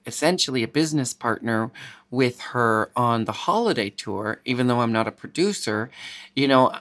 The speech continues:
being a creative partner with her in that we are creating it ourselves and then we're the people in charge of it. I, I feel like, I don't know. I, I don't kn-, think that this is the future of all entertainment, but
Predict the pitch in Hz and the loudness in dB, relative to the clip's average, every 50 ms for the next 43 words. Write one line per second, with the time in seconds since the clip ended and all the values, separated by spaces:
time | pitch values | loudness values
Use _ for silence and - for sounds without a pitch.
0 | - - 135 - 147 147 147 143 143 135 120 - - - 123 123 120 123 123 120 | -14 -10 -4 2 4 6 6 6 6 4 2 -2 -4 -6 -4 -2 -2 -2 -2 -4
1 | - - - 127 - - 127 120 117 113 110 107 - 113 107 107 104 107 - - | -6 -4 -4 -4 -2 -2 -2 -2 -2 -2 -4 -4 -6 -6 -4 -4 -4 -4 -6 -8
2 | - - 113 110 110 110 107 107 - - - _ - - 127 127 127 123 120 120 | -10 -8 -4 -2 -2 0 -2 -2 -6 -10 -18 _ -10 -6 -4 -2 -2 -2 -2 -4
3 | 117 110 - - 113 110 - - - - 127 123 127 131 135 135 127 131 123 120 | -6 -8 -6 -6 -6 -6 -6 -10 -8 -6 -4 -2 0 0 0 0 0 0 0 -2
4 | 113 107 - - 113 113 - - - 123 120 117 120 113 101 - - - 113 110 | -2 -4 -4 -6 -8 -8 -6 -2 0 0 2 2 0 -2 -6 -8 -6 -4 -4 -2
5 | 110 113 113 110 110 101 - _ - 117 107 110 110 - - - - 113 110 - | -2 -2 -2 -4 -4 -6 -10 _ -10 -6 -4 -4 -4 -4 -6 -10 -12 -12 -10 -8
6 | - 101 95 98 - 117 117 123 - 120 107 110 104 - - - - - - - | -8 -10 -8 -8 -8 -8 -8 -6 -6 -6 -6 -6 -6 -8 -12 -20 -20 -20 -20 -20
7 | - - - - - _ _ _ _ _ _ _ _ _ _ _ _ - 127 139 | -20 -20 -20 -20 -20 _ _ _ _ _ _ _ _ _ _ _ _ 2 4 4
8 | 147 147 - - - - 131 123 - - - 156 160 165 165 156 147 135 135 - | 4 4 2 -2 -4 -6 -6 -6 -6 -8 -6 -4 -2 0 0 2 2 0 0 -2
9 | - - - 120 120 113 117 113 - 110 110 110 110 110 113 - _ _ _ - | -6 -8 -6 -6 -4 -4 -6 -6 -6 -6 -6 -6 -6 -8 -10 -16 _ _ _ -4
10 | 120 131 - - _ _ - - - - - 135 127 143 143 151 139 139 139 139 | -2 -2 -2 -4 _ _ -18 -18 -8 -4 -2 0 2 2 2 2 0 0 0 -2
11 | 135 135 - - 156 135 131 - 120 - - 127 123 - - 120 113 101 - 113 | -2 -2 -2 0 0 0 0 -2 -6 -6 -4 -4 -4 -4 -4 -6 -4 -4 -4 -4
12 | - - - - - - 120 117 - - 123 117 113 104 - - - 113 107 110 | -4 -6 -12 -10 -6 -4 -4 -4 -4 -2 -2 0 0 0 0 0 2 2 4 4
13 | 117 123 117 113 - 123 104 - 113 110 113 113 120 123 117 - - - 113 101 | 2 0 -2 -2 -4 -6 -8 -6 -4 -4 -2 -2 -2 -4 -4 -4 -2 0 0 0
14 | 85 78 - | 0 -2 -6